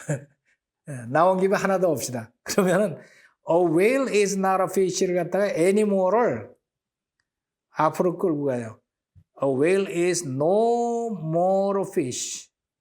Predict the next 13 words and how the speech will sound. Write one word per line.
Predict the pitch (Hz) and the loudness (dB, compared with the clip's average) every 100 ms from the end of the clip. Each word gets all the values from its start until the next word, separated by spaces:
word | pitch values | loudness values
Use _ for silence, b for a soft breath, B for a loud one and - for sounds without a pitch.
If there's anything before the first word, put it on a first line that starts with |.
| _ _ _ _ _ _ _ _ _ _ _ _ _ _ _ _ - | _ _ _ _ _ _ _ _ _ _ _ _ _ _ _ _ -2
No | 151 170 | 0 2
more | 160 151 | 0 0
a | 135 | -2
fish | - 214 220 - - _ _ _ _ _ _ _ _ - | -2 -2 -2 -10 -16 _ _ _ _ _ _ _ _ -4
than | 135 143 | 0 0
a | 143 | 0
lion. | 135 127 113 104 95 _ _ | -2 -4 -6 -10 -14 _ _
이렇게. | 113 - 104 _ _ _ _ _ _ _ _ _ - | -14 -12 -18 _ _ _ _ _ _ _ _ _ -6
any | 156 160 | -2 -2
more를 | 160 156 170 | 0 0 2
앞으로 | 139 135 151 143 | 0 0 -2 -4
끌고 | 156 143 | -4 -2
가면은 | 143 139 147 156 156 | -2 -2 -4 -4 -6